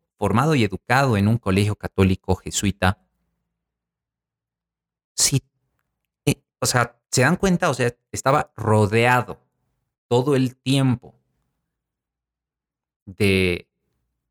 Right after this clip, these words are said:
la palabra de Dios, la religión, la doctrina, de ir a misa. Pero,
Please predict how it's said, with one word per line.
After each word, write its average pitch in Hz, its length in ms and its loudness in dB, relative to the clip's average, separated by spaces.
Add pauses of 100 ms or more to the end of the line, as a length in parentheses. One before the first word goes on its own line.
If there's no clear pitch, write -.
(800)
la 107 200 2
palabra 92 380 0
de 80 100 -4
Dios, 110 400 0 (300)
la 92 240 2
religión, 101 760 0 (220)
la 104 180 0
doctrina, 98 800 0 (200)
de 101 160 -2
ir 104 180 2
a 104 40 2
misa. 104 560 0 (1600)
Pero, 135 420 0